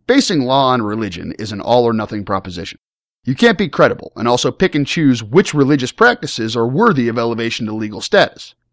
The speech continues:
And for example, if you read through the New Testament for instructions on how to treat women,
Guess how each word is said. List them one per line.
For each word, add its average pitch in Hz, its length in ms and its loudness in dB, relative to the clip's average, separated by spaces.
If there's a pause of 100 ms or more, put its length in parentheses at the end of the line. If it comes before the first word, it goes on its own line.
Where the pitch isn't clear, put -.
(460)
And - 100 -12
for 196 140 6
example, 175 560 0
if 139 140 -6
you 220 180 4
read 220 220 2
through 180 100 -4
the 151 100 2
New 165 160 2
Testament 208 480 2
for 117 140 -6
instructions 123 540 0
on 110 160 -2
how 170 200 2
to 131 80 2
treat 131 260 2
women, 127 380 0